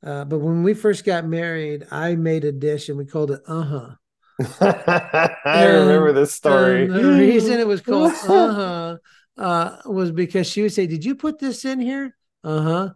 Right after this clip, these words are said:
Speaker 2: Uh-huh.
Speaker 1: "What about this?" "Uh-huh." And, and eventually became Uh-uh,
Speaker 2: Uh-uh.
Speaker 1: because she was like, "Is, is that good?" "Mm, uh-uh." <laughs> And, and, uh, along the way,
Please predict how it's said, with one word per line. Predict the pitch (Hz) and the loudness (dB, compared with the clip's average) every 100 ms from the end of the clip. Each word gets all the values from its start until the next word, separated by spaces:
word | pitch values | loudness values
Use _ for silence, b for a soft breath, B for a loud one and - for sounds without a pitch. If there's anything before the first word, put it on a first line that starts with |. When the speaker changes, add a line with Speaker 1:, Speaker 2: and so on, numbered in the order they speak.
| _ | _
Speaker 2:
Uh-huh. | - 110 131 _ | -20 -20 -20 _
Speaker 1:
"What | - 208 | -4 -2
about | 214 214 214 | 0 0 0
this?" | 220 175 - | -2 -4 -10
"Uh-huh." | 151 151 156 175 220 240 220 b b _ _ - | -12 -6 -2 -2 -2 -6 -12 b b _ _ -6
And, | 180 180 180 180 180 180 | -4 -2 -2 -2 -4 -4
and | 190 185 185 | -4 -4 -4
eventually | 196 165 214 247 247 | -4 0 -2 -2 -4
became | 202 175 185 175 165 | -6 -6 -4 -4 -6
Uh-uh, | 165 175 147 139 123 _ b b b b | -10 -10 -12 -14 -14 _ b b b b
Speaker 2:
Uh-uh. | 104 | -6
Speaker 1:
because | 185 185 208 185 190 - | -4 -2 -4 -2 -2 0
she | 214 | 0
was | 196 | 2
like, | 190 165 _ | 0 -4 _
"Is, | 165 160 - | -14 -12 -14
is | - 165 | -10 -6
that | 175 196 | -4 -4
good?" | 170 196 208 170 | -2 -2 -4 -10
"Mm, | 143 143 160 | -10 -10 -10
uh-uh." | 170 170 160 143 - _ _ | -12 -12 -12 -14 -16 _ _
<laughs> | 240 151 - _ _ _ _ _ b b - | -10 -10 -12 _ _ _ _ _ b b -12
And, | 185 175 170 165 160 _ _ _ _ _ - | -8 -8 -10 -14 -16 _ _ _ _ _ -14
and, | 175 170 165 165 165 | -10 -10 -10 -10 -14
uh, | - 165 170 | -10 -10 -8
along | 170 165 165 175 | -6 -4 -2 -4
the | 165 | -6
way, | 147 143 160 156 143 139 | -6 -8 -10 -12 -12 -14